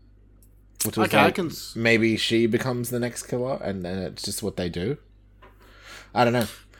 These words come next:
Speaker 1: But
Speaker 2: Maybe.
Speaker 1: yeah, so I don't know. It, it was a weird one. I bet, like, I enjoyed it. Like, it,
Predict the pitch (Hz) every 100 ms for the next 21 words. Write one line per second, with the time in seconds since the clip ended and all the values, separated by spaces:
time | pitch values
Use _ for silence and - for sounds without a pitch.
0 | - - 117 113 277 190 104 160 175 -
1 | - - - 156 190 143 95 98 - -
2 | 113 107 107 104 107 - - - - -
3 | _ - - - - - - - - -
4 | - - 139 117 95 95 95 98 - -
5 | - - - 165 165 147 160 175 175 170
6 | 135 95 92 95 - 131 170 139 - 147
7 | 135 - - - - - - 185 165 104
8 | 95 92 92 - - - _ _ _ _
9 | _ - _ _ - - 120 107 - -
10 | - - 143